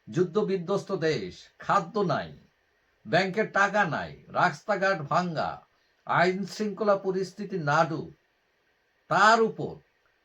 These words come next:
দলের লোকদের দুর্নীতি, এবং সব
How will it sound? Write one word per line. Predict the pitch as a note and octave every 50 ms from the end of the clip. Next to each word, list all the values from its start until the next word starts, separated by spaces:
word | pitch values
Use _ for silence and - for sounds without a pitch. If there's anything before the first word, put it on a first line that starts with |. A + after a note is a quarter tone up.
| - G#2+
দলের | A2+ A#2+ E3+ E3+ F3 F3+ F#3+ G#3 G#3+ G#3+
লোকদের | G3+ F#3+ G3 G3 F3 E3+ E3+ G#3 G3+ E3 C#3+
দুর্নীতি, | D3 F3 G3+ G3+ F#3 F#3 E3+ - - - - E2 D2 - _ _ _ _ _ _ _ _ _ _ _ _ _ _ _ _ _ _ _ _ _ _ _ _ -
এবং | A2 C3 C#3+ E3+ D#3
সব | - - - D#3+ F3+